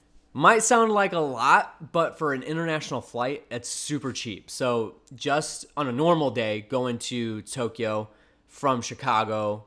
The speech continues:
the round trip tickets are, like, twelve to thirteen hundred dollars a piece. And they were selling them for five hundred dollars.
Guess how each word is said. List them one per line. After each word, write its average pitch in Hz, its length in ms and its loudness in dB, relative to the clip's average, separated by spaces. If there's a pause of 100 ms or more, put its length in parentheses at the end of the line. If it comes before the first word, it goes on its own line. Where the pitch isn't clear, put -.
(140)
the 120 100 -6
round 117 240 -2
trip 113 200 -8
tickets 113 320 -6
are, 110 100 -4
like, 95 180 -6
twelve 107 400 -4
to 107 80 -12
thirteen 101 300 -10
hundred 98 200 -8
dollars - 440 -10 (180)
a - 80 -14
piece. - 460 -16 (380)
And 117 100 -8
they 117 60 -2
were 117 80 -4
selling 113 260 -6
them 98 80 -12
for 104 80 -14
five 101 220 -6
hundred 107 160 -4
dollars. - 420 2